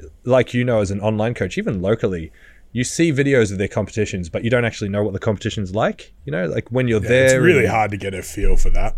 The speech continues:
Speaker 1: Yeah, when you see the warm-up room, when you see the organization, when you see the interaction of the lifters, you get a real feel of what the competition is actually like. Um, but I mean, like, going to these competitions outside of Australia and surrounded by people who I don't, don't know,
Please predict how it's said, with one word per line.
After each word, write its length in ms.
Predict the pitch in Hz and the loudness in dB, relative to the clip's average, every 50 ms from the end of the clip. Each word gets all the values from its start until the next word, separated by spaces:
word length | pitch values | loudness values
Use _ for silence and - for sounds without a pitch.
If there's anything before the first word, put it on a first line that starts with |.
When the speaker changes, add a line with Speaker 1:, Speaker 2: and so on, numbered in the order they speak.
| - | 0
Speaker 1:
Yeah, 260 | 139 156 151 139 117 | 2 4 4 4 4
when 140 | 120 101 110 | 4 2 0
you 80 | 110 104 | -2 -4
see 260 | - - - 147 143 | -2 0 2 2 4
the 80 | 127 117 | 2 2
warm-up 460 | 110 117 131 147 151 151 147 139 - | 2 2 2 2 4 2 2 0 0
room, 280 | - 147 147 147 143 139 | 0 0 0 2 0 0
when 120 | 131 110 | -2 -4
you 60 | 107 | -4
see 360 | 101 - - 131 123 123 120 120 | -6 -4 -2 0 0 0 0 0
the 100 | 110 104 | 0 2
organization, 920 | 117 120 117 117 110 107 107 110 147 160 156 143 - - 151 143 131 120 | 2 2 2 2 0 0 0 2 2 2 2 0 -2 -4 -4 -2 -2 -4
when 100 | 113 107 | -4 -4
you 60 | 107 | -6
see 220 | 104 - - 131 123 | -6 -4 -4 -4 -2
the 120 | 117 113 | -2 -2
interaction 460 | 117 110 - 117 117 113 110 - 123 | -4 -4 -2 -2 -2 -2 -2 -4 -6
of 80 | 113 101 | -4 -4
the 80 | 104 | -4
lifters, 360 | 101 104 120 - - 113 98 98 | -2 -2 -2 -4 -4 -8 -8 -6
you 40 | 107 | -4
get 100 | 123 123 | -4 -2
a 40 | 113 | -2
real 160 | 101 101 95 | -2 -4 -4
feel 380 | - - - - 113 110 107 101 | -6 -8 -8 -4 -2 -2 -2 -2
of 100 | 92 87 | -2 -4
what 120 | 101 95 | -6 -6
the 60 | 95 | -6
competition 540 | - - - 104 92 - - 101 - - 92 | -8 -6 -6 -6 -6 -6 -8 -8 -8 -6 -8
is 120 | 90 85 78 | -10 -10 -10
actually 460 | - 101 101 - - - - 101 95 90 | -6 -6 -6 -6 -6 -10 -8 -8 -8 -8
like. 400 | 80 87 92 123 156 - - - - - - - - - - - - - - | -8 -8 -8 -10 -10 -12 -14 -20 -20 -20 -20 -20 -20 -20 -20 -20 -20 -18 -12
Um, 400 | - 98 101 98 98 92 90 - - - - - _ - - - - - - _ _ - - - - - - | -10 -8 -8 -6 -6 -6 -8 -10 -12 -18 -20 -20 _ -20 -20 -20 -20 -20 -20 _ _ -20 -20 -20 -20 -18 -4
but 160 | 147 175 170 | -2 0 0
I 40 | 160 | 2
mean, 160 | 156 151 143 135 | 2 0 2 2
like, 340 | 120 110 - - - - - | 0 0 -2 -6 -14 -4 0
going 220 | 175 175 180 156 | 2 2 4 2
to 60 | 131 | 0
these 180 | 113 110 110 107 | 0 -2 -4 -2
competitions 800 | - 117 104 95 - 104 101 - 107 98 95 95 95 87 - - _ | -2 -2 -2 -2 -4 -8 -6 -6 -6 -6 -4 -6 -6 -8 -10 -8 _
outside 420 | 113 117 113 90 - 113 107 104 107 | -2 -2 -2 -2 -2 -2 0 0 0
of 80 | 101 101 | -2 -4
Australia 760 | 92 - - 117 110 107 107 104 104 101 101 101 98 95 - - - | -8 -4 -2 0 0 0 0 0 0 -2 -2 -2 -2 -4 -6 -6 -6
and 140 | 110 113 - | -4 -4 -2
surrounded 360 | - 127 120 120 123 120 113 104 | -2 0 0 0 0 0 0 -2
by 100 | 107 104 | -2 -2
people 280 | - - 110 95 104 92 | -2 -2 -4 -4 -2 -2
who 120 | 110 104 | 0 0
I 60 | 95 | 0
don't, 280 | 92 87 101 98 95 - - - _ - - - | -2 -2 -4 -4 -4 -8 -12 -20 _ -20 -10 -6
don't 180 | 110 104 92 | -6 -4 -4
know, 180 | 101 107 120 139 | -4 -6 -6 -8